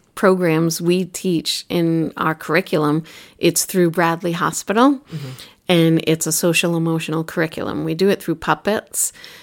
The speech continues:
Speaker 1: just to give kids the words to what they're feeling,
Speaker 2: Yeah.
Speaker 1: uh, to be able to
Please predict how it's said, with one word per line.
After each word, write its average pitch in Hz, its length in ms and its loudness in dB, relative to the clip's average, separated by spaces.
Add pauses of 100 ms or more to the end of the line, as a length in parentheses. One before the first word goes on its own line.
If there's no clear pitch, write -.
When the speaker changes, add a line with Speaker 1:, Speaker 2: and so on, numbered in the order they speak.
(140)
Speaker 1:
just - 220 -2
to 233 80 0
give 196 500 2
kids 165 680 0 (160)
the 165 140 0
words 170 920 2
to 196 100 -8
what 170 180 -2
they're 165 120 -2
feeling, 165 720 0
Speaker 2:
Yeah. 131 160 -8 (320)
Speaker 1:
uh, 165 200 4
to 170 100 -4
be 180 200 4
able 175 240 2
to - 160 -4